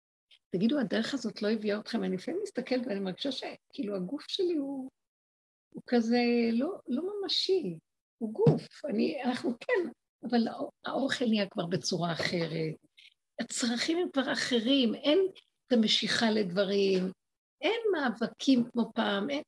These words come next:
כי המוח הזה נופל, אז הגוף הוא בסך הכל כמו ילד קטן, וזה יפה, טהור כזה, מתוק, פשוט. את זה השם רוצה לשכון בו. אז מה שאצלנו באמונה שלנו, אנחנו אומרים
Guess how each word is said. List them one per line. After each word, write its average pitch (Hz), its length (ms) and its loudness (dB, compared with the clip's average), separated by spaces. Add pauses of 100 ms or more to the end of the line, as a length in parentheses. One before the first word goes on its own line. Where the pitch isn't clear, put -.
(120)
כי 220 120 2
המוח 349 460 2
הזה 440 140 4 (120)
נופל, 392 420 -2
אז 233 140 4
הגוף 349 440 2 (520)
הוא 262 140 -4
בסך 277 220 2
הכל 523 260 0 (140)
כמו 392 120 0
ילד 381 300 0
קטן, 277 600 0 (800)
וזה 220 200 4
יפה, 285 360 2 (180)
טהור 302 460 2
כזה, 349 220 0
מתוק, 240 640 0
פשוט. - 540 0 (540)
את 185 100 4
זה 202 160 4 (100)
השם 247 220 4
רוצה 196 260 -2
לשכון 190 460 0
בו. 160 160 -4 (480)
אז 180 260 -2 (240)
מה 202 200 0
שאצלנו 254 640 2
באמונה 196 480 2
שלנו, 226 420 -2
אנחנו 208 340 -4
אומרים 240 300 2